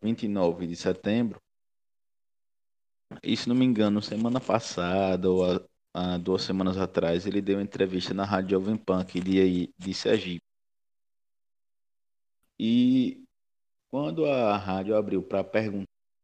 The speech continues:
aos ouvintes, vários ouvintes questionaram por que ele não tinha apoio do Sindicato dos Delegados e da associação. Uma, não lembro de certeza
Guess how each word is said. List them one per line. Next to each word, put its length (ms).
aos 80
ouvintes, 500
vários 400
ouvintes 600
questionaram 720
por 300
que 100
ele 120
não 160
tinha 280
apoio 320
do 100
Sindicato 640
dos 80
Delegados 680
e 160
da 380
associação. 800
Uma, 320
não 240
lembro 200
de 400
certeza 400